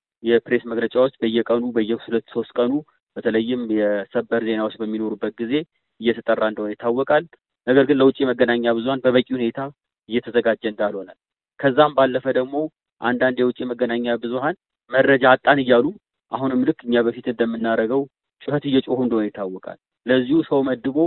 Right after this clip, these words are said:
ለውጭ መገናኛ ብዙሃንም ቢሆን ከተቻለ አንድ ለአንድ ካልሆነ ደግሞ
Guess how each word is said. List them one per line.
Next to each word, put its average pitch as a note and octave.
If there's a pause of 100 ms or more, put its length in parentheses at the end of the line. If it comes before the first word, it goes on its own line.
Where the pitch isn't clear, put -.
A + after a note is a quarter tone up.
(440)
ለውጭ B2
መገናኛ A#2+
ብዙሃንም A2+
ቢሆን C#3 (460)
ከተቻለ B2
አንድ B2+
ለአንድ G#2+ (200)
ካልሆነ A#2
ደግሞ A#2